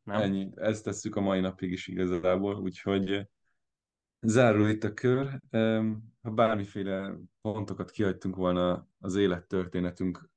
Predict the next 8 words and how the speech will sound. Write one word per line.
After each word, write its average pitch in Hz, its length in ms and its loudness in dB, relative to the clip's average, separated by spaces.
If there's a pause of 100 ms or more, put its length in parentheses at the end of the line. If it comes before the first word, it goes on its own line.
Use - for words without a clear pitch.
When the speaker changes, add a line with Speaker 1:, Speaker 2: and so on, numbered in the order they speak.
(160)
Speaker 2:
során, 110 880 0
eh, 92 400 -6
a 90 40 -4
mai 92 260 0
adásból, 95 600 0
akkor 92 360 -8
kérjük 92 400 -2
a 90 260 -2